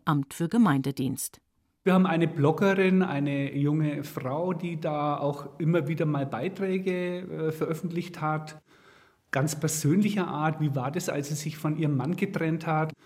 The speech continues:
Speaker 2: Wie kam das in der Familie dann auch an? Wie haben Eltern reagiert? Also sie hat da ganz persönlich von sich erzählt.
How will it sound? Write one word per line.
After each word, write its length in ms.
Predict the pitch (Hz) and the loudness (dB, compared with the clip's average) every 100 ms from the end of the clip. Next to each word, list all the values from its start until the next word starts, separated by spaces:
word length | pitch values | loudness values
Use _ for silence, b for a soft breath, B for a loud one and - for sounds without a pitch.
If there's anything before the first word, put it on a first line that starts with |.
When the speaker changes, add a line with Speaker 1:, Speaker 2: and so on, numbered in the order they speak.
| b b _ | b b _
Speaker 2:
Wie 200 | 131 143 | -4 -4
kam 280 | 143 139 143 | -2 -2 0
das 160 | 156 | -2
in 100 | 160 | 0
der 100 | 160 | -2
Familie 440 | 151 151 143 165 202 | 0 0 0 2 0
dann 200 | 175 165 | 0 -2
auch 340 | - 156 156 | -2 -4 -4
an? 400 | 139 147 160 160 | -4 -2 0 0
Wie 240 | 147 151 147 | -2 -2 0
haben 180 | 143 | -2
Eltern 400 | 143 131 156 190 | -2 -4 0 0
reagiert? 640 | 175 165 160 160 147 175 180 | 0 0 -2 -2 0 2 2
Also 200 | 143 147 | 0 -2
sie 200 | 139 151 | 0 0
hat 120 | 156 | 0
da 60 | 160 | -2
ganz 280 | 147 - | -2 -4
persönlich 680 | - 170 - 139 185 233 220 | -4 -6 0 0 2 0 -2
von 160 | - 170 | -4 -4
sich 280 | - - | -4 -4
erzählt. 600 | - 170 - 156 175 202 | -6 -6 -6 -4 -2 -4